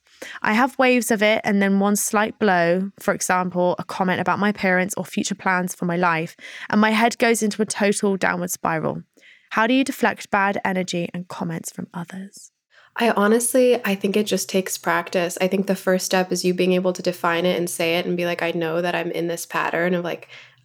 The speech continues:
Speaker 2: you just take blows so hard. And I can be the same. I think it's a sensitivity thing. If you're sensitive, your highs will be high and your lows will be low. And when someone says something to you, your whole body will feel it. And it really, honestly, it just takes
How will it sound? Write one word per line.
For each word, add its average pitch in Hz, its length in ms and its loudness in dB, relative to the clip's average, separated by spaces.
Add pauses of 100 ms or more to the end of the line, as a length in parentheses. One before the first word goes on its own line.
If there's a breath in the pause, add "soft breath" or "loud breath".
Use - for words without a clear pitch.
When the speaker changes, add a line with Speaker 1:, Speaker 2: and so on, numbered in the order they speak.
(100)
Speaker 2:
you 185 140 0
just 180 200 -2
take 175 240 0
blows 170 340 0
so 165 240 -2
hard. 165 380 -2
And - 80 -8
I 180 100 2
can 214 140 0
be 214 80 4
the 190 100 2
same. 175 340 2
I 147 80 -2
think 180 180 -2
it's 180 140 -4
a 185 40 -2
sensitivity 175 760 -2
thing. - 260 -4
If 170 140 -8
you're 180 80 2
sensitive, 214 720 -2 (380 loud breath)
your 180 120 0
highs 185 260 2
will 214 100 0
be 208 120 2
high 185 260 2
and 196 140 2
your 165 100 0
lows 170 260 0
will 196 80 -2
be 196 100 2
low. 180 280 2
And 180 80 0
when 170 120 0
someone 180 300 0
says 175 260 -2
something 185 280 0
to 190 60 4
you, 185 80 4
your 175 220 0
whole 185 200 0
body 170 300 0
will 175 120 -2
feel 175 280 0
it. 170 220 -2 (440 loud breath)
And 190 160 2
it - 180 0
really, 190 460 2
honestly, 214 800 0 (100)
it 180 180 -2
just 175 360 -4
takes - 680 -6